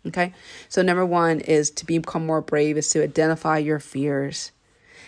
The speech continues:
Take that time to reflect on specific things that make you feel fearful or anxious. And understanding your fears will help you as-, address them more effectively.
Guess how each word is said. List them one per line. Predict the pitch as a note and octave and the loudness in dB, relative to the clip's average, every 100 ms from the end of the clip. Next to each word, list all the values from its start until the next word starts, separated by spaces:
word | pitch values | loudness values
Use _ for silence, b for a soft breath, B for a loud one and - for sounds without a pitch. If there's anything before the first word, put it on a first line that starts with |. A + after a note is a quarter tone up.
| B B | B B
Take | G#3+ G3+ | 2 4
that | G#3+ - | 4 2
time | - D#3+ D#3+ | -2 2 2
to | D#3 D3+ | 2 -2
reflect | - D3+ - | 0 -2 0
on | D3+ D3 | -2 0
specific | - - D#3 F3 E3+ F3 | -2 -2 -2 -2 -2 -4
things | D#3 D3+ D3 | -2 -2 -2
that | C#3 - | -4 -4
make | D3+ D3 D#3+ | -4 -4 -6
you | |
feel | D#3 D#3+ D#3 | -4 -2 -2
fearful | - D3+ - D3+ | -4 -8 -2 -2
or | - | -2
anxious. | C#3+ C#3+ - - - | -4 -4 -8 -14 -8
And | E3 | -4
understanding | D#3+ F#3 G3 - G3 A3+ | 0 0 -2 0 0 0
your | F3 | -2
fears | - D#3+ D#3+ D#3 | -4 -2 0 0
will | - | -4
help | D3 D#3+ D#3+ E3 | -2 2 2 0
you | D#3 | -2
as-, | D3 - _ D#3 | -2 -8 _ -4
address | D3 C#3+ D#3+ E3+ - B B | -2 0 0 0 -6 B B
them | D#3+ D3+ | -4 -2
more | D3 D3+ | -2 -2
effectively. | - C#3 - D3+ D3 C#3 | -4 -8 -8 -8 -6 -6